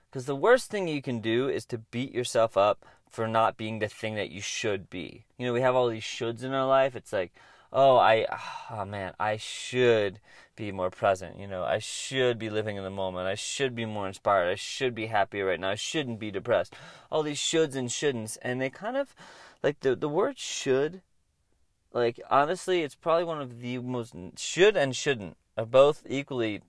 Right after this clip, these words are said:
I think, negative. There's rarely sentences where, uh, should, other than, like, "Oh, I should be going, you know, I should be getting out of here now." But, like, that word should, it's a very odd word, and especially thinking about it right now, it's kind of one of those words that we just throw in all the time.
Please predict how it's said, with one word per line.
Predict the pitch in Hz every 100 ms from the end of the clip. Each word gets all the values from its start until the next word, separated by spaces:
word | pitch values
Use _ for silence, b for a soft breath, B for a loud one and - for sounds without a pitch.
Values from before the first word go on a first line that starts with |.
| _
I | -
think, | 110 110
negative. | 113 123 98 87
There's | 107 123 123
rarely | 139 190 226 196
sentences | 131 160 98 123 107 87 90 _ b b b -
where, | 117 117 110 110 -
uh, | 101 95 90 85 65
should, | - - - 170 113 107
other | 135 165
than, | 160
like, | 147 131 247
"Oh, | 254
I | 202
should | 202 175
be | 160
going, | 139 123 101 107
you | 110
know, | 107 110
I | 113
should | 160 262
be | 220
getting | 175 156
out | 147
of | 131
here | 117
now." | 110 113
But, | 107 - 104
like, | 110 -
that | 135 104
word | 127 170 175
should, | - - 131 160 180 b b b b b -
it's | 135
a | 131
very | 131 165 220 -
odd | 117 120 127 117 98
word, | 113 101
and | 95 -
especially | 131 190 - 220
thinking | 160 170
about | 156
it | 117
right | 110 110
now, | 104 104 117 139 B B B -
it's | 143
kind | 226
of | 247
one | 233
of | 196
those | 151
words | 131 135 131
that | 120
we | 123
just | 120 120
throw | - 110 117 113
in | 120
all | 120 113
the | 104
time. | - 104 104 120 180